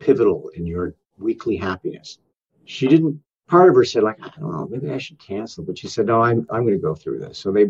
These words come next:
made, she had made a decision to meet him on a park bench out in front of the restaurant. She's sitting at the park bench,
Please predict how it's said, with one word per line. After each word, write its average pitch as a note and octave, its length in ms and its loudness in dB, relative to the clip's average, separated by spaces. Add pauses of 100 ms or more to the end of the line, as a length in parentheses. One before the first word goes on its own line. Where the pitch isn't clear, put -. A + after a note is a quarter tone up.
(140)
made, A2+ 420 2 (360)
she - 240 -4
had F2+ 100 0
made A2 240 2
a F#2+ 220 4
decision F#2 600 -2
to E2+ 120 -8
meet G2 240 -2
him F#2 260 -2
on E3 140 -6
a D#3 40 -12
park F#2 360 -6
bench F2+ 260 -4
out D#2 140 -6
in D#2 60 -18
front F#2 200 -4
of E2 60 -6
the D#2+ 80 -6
restaurant. F#2 580 -6 (540)
She's - 260 -2
sitting D#3 220 6
at C#3 40 6
the A#2+ 80 2
park G2+ 280 -2
bench, - 380 -6